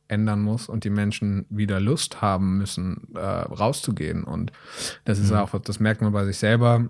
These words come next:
Speaker 1: Also ich zumindest, ähm, ich hab, ähm, so ein, so ein bisschen so ein Einsiedlerleben entwickelt über diese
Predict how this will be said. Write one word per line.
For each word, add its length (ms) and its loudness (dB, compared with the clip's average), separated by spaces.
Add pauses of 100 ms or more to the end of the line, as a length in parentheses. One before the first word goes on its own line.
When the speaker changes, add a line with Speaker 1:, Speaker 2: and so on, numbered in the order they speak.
Speaker 1:
Also 180 -4
ich 160 -6
zumindest, 600 2
ähm, 420 0
ich 220 -6
hab, 320 -4
ähm, 500 0 (220)
so 160 -2
ein, 240 0
so 80 -2
ein 100 0
bisschen 280 0
so 60 0
ein 100 -2
Einsiedlerleben 1400 0
entwickelt 580 -2
über 220 0
diese 500 -2